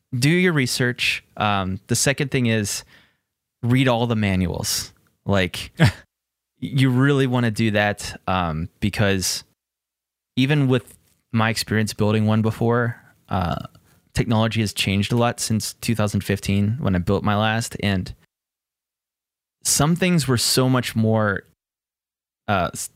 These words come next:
Speaker 1: were so much easier this time around, just with advances in technology. But what was difficult was <laughs> that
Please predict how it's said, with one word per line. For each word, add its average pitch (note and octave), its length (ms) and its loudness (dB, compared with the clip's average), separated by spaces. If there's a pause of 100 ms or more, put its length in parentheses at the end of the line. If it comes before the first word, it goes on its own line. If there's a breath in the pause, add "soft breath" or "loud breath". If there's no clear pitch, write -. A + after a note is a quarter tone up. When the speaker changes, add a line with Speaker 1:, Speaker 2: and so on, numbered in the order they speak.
(180)
Speaker 1:
were A#2+ 120 0
so B2 240 2
much A2+ 220 0
easier A#2 600 2 (160)
this G2+ 180 -2
time A2+ 220 0
around, B2 520 0 (640)
just - 220 0
with - 380 -2
advances A2 440 0
in G#2 100 2
technology. A2 580 0
But A2+ 220 -2
what A2+ 220 -2
was G#2+ 240 -2
difficult C3+ 560 -2
was G2+ 220 -2
<laughs> - 120 -6
that - 180 -4